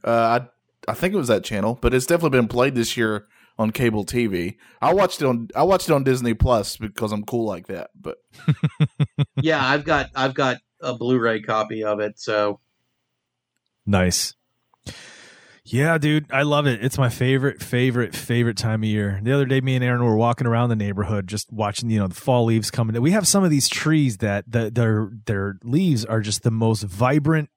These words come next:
Speaker 2: you know, fiery orange you've ever seen in your life. It's just the most amazing thing. And it's so nice when they're starting to fall. It looks like it's raining underneath it. It's just amazing. Uh, it's, I love it, dude. I don't know. I don't know what it is about when the,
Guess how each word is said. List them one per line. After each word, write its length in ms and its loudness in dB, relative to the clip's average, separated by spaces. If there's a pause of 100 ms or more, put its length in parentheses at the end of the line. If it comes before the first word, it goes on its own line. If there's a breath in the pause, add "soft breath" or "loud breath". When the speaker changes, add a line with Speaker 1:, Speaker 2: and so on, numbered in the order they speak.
(120)
Speaker 2:
you 100 -6
know, 140 -4
fiery 640 2
orange 380 2
you've 120 0
ever 200 2
seen 240 -4
in 100 0
your 120 -4
life. 300 -4
It's 180 -8
just 180 -4
the 80 0
most 240 0
amazing 500 2
thing. 260 2 (320 loud breath)
And 120 0
it's 140 0
so 200 2
nice 400 2
when 100 2
they're 120 0
starting 340 0
to 80 -10
fall. 320 2
It 140 -6
looks 200 0
like 120 2
it's 160 -6
raining 500 0
underneath 460 0
it. 180 2
It's 180 -2
just 200 -2
amazing. 580 0 (460 loud breath)
Uh, 120 -4
it's, 140 -4
I 120 0
love 200 2
it, 80 2
dude. 240 -2
I 100 2
don't 120 4
know. 140 2
I 80 0
don't 100 0
know 80 4
what 300 2
it 140 -2
is 220 2
about 440 -2
when 180 -2
the, 200 0